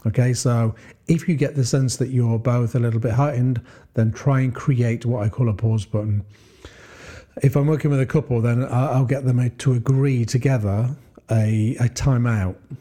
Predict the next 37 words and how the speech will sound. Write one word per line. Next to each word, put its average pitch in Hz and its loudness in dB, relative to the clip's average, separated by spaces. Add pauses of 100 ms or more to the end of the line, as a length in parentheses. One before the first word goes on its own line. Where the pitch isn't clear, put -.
(160)
kind 104 0
of. - -12 (500)
Uh, 107 0 (540)
where 117 4
one 131 2
looks 127 -6
at 120 -2
the 120 2
other 120 0
and 117 0
says, 117 0
"Can 131 0
we, 123 2 (120)
can 143 2
we 139 2
pause 120 0
this 107 -2
for - -2
a 104 2
little 110 -2
while? 101 -2
Because - 0
I 107 2
get 107 -4
the 113 -6
sense 110 0
this 104 -2
is 117 -4
not 107 0
a 113 -2
great 104 -2
time 110 0
to - -2
be 107 0 (680)
talking 117 0
about 104 0
this." 110 -4